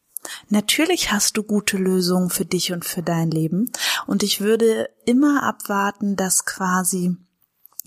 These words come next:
oder so mach ich's, ist, ist so, wie ich's mache. Ich warte, dass mich jemand, also wenn es mein, mein,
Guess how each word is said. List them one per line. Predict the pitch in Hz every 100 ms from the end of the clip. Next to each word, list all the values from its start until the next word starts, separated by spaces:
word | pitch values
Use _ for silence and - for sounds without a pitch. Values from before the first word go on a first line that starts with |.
| -
oder | 208 202 -
so | 220 220
mach | 208 190
ich's, | - 330 - -
ist, | - -
ist | -
so, | - - -
wie | -
ich's | 180 -
mache. | 214 - 302 - - - - _
Ich | 254 - -
warte, | 190 185 175 240 - 294 311 330 _ -
dass | 214 220 240
mich | 233 -
jemand, | 202 208 208 208 202
also | 180 185
wenn | 185
es | 180 -
mein, | 170 165
mein, | - 156